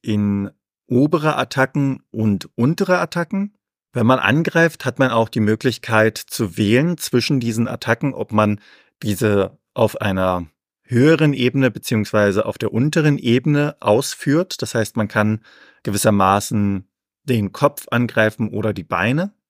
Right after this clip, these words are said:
Gleichzeitig gibt es die Möglichkeit, das Ganze auf diesen beiden Ebenen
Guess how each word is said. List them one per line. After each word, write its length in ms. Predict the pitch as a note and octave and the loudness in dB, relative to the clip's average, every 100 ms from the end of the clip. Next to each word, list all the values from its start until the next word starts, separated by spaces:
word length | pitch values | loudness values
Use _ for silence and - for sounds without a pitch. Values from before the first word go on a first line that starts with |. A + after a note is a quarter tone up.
| _ _ | _ _
Gleichzeitig 680 | - G#2+ A#2+ - C3 C3 - | 0 2 2 2 0 -2 -8
gibt 180 | B2 - | -8 -6
es 120 | - | -4
die 80 | A2 | 0
Möglichkeit, 760 | G#2+ A2+ B2 - A2+ G#2+ - A#2+ | 0 0 -4 -2 2 2 0 -4
das 180 | - | -2
Ganze 420 | - G#2 A2+ B2 - | 0 0 0 -2 0
auf 200 | G#2 - | -2 -2
diesen 300 | G2 A2 G2 | -2 -2 0
beiden 320 | G2+ G2 G2 | -2 -2 -4
Ebenen 580 | G#2 G#2+ G#2+ G#2 G2+ | -6 -4 -2 -2 -4